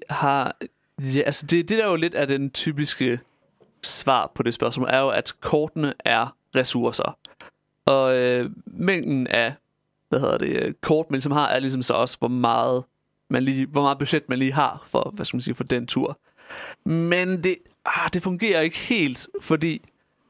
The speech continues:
øh, jeg har faktisk lidt tænkt over, hvad man kunne bruge som eksempel. I Virgin Queen er der et kort,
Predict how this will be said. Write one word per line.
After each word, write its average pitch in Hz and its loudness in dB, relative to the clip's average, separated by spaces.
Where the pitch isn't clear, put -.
øh, 156 8
jeg 147 2
har 151 0
faktisk 165 0
lidt 170 -10
tænkt 202 0
over, 156 4
hvad 139 2
man 156 0
kunne 151 -4
bruge 156 0
som 143 0
eksempel. 127 -2
I 220 4
Virgin 143 0
Queen - -6
er 156 6
der 165 2
et 135 -4
kort, 139 0